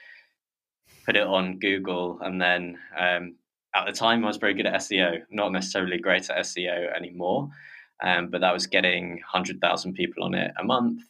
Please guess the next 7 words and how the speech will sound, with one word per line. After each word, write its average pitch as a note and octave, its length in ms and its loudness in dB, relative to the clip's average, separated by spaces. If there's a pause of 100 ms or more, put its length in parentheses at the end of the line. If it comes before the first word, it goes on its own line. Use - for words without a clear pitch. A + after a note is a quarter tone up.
(440)
and F2+ 540 0 (2000)
made C#3+ 560 2
me C3 120 0
have B2 180 -2
quite C3 180 2
a B2 60 0
weird B2+ 440 0